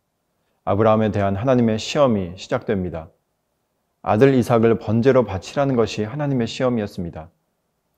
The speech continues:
어떻게 하나님이 인신제사를 요구하실 수 있는가? 이삭이 죽으면 하나님이 아브라함에게 하신 약속을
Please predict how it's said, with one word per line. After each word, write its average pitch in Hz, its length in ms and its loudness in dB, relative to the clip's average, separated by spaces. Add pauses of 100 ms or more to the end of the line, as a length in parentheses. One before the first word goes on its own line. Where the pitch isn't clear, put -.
(220)
어떻게 160 360 -2
하나님이 147 420 2
인신제사를 123 840 0
요구하실 101 440 -4
수 113 160 -8
있는가? 90 460 -8 (720)
이삭이 127 320 4
죽으면 107 640 0 (280)
하나님이 139 460 2
아브라함에게 113 560 4
하신 113 240 -4
약속을 101 640 -2